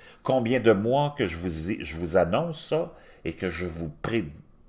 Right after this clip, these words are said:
je vous parle de vous préparer. Voyez-vous, ça y est, ça, on est rendu là, on est rendu là, et même eux, les années deux mille vingt vont être un bouleversement économique et social. L'Europe perd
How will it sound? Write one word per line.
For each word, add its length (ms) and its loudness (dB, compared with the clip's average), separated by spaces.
je 220 -8
vous 160 -2
parle 480 2
de 80 -2
vous 120 -6
préparer. 520 -6
Voyez-vous, 380 0
ça 240 0
y 100 -2
est, 180 -4
ça, 400 -2
on 60 -2
est 120 2
rendu 360 -4
là, 300 -4
on 200 -8
est 120 -2
rendu 340 -4
là, 240 -4
et 60 -8
même 240 -4
eux, 180 -6
les 200 0
années 200 2
deux 220 2
mille 200 0
vingt 240 0
vont 180 0
être 200 -2
un 100 -2
bouleversement 880 0
économique 920 0
et 60 -2
social. 580 -2
L'Europe 380 2
perd 200 0